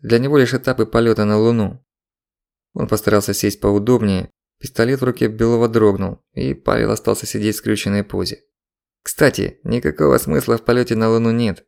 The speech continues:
кроме военного. Кому нужны там заводы и лаборатории? Лунные поселения – это миф, а лунные базы ядерных ракет – цель, к которой стремились мы и Штаты. Представляешь,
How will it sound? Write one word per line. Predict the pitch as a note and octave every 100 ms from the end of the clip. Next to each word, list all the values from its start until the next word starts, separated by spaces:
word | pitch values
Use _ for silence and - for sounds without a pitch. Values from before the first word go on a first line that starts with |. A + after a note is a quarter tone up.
| _
кроме | - G#2+ G#2+
военного. | G#2+ A#2 A2 F#2+ F#2 F2 - _ _ _ _
Кому | - D3
нужны | C#3 A#2+ A#2
там | A2+ A2
заводы | A#2+ A#2+ G#2
и | G2+
лаборатории? | G#2 G#2+ A2 - G2+ F2+ - _ _ _
Лунные | - C3 B2 A2+
поселения – | A#2 - A#2+ A2+ A2
это | G#2 A2
миф, | A2 G2+ - _ _ _ -
а | A2
лунные | A#2 B2 A#2 A2+
базы | A2+ A2+ A2
ядерных | A2 G#2+ G#2+ G#2+
ракет – | G#2+ G#2+ - C3 - _ _ _
цель, | - B2 A#2
к | G#2+
которой | G#2+ A2+ G#2+
стремились | G#2+ A#2 A2+ A2+ G#2
мы | A2+ A#2
и | A2+ A2
Штаты. | - A2 G2+ - - _ _ _
Представляешь, | - G#2+ - - F2 -